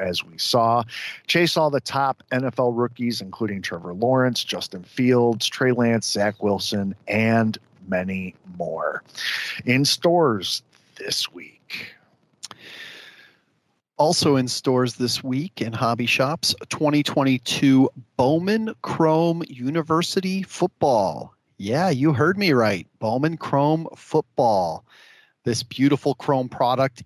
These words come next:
Speaker 2: Each box is going to deliver two autographed cards, five refractors. This is brand new to the Bowman family of products. Features a booming list of football's brightest young stars. Uh,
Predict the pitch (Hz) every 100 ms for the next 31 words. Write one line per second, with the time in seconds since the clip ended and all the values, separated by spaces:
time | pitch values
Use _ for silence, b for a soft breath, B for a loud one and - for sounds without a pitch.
0 | - 143 - - 139 131 131 127 120 131
1 | 123 120 123 123 117 110 - - 170 190
2 | - 135 131 127 120 117 - 117 107 107
3 | 104 - - - 123 131 147 143 - 123
4 | 123 120 - 135 143 143 - 92 92 107
5 | - B B B - 107 104 - 117 135
6 | 139 135 127 107 101 110 127 127 - 123
7 | 123 127 123 - 117 110 110 - - _
8 | 120 - 107 104 98 104 120 151 160 160
9 | 151 127 123 120 - - - 107 - -
10 | _ - 131 - 110 98 95 - - 104
11 | 117 127 98 - - - 113 101 104 101
12 | - - 110 120 147 170 - B B B
13 | B - 117 104 101 101 98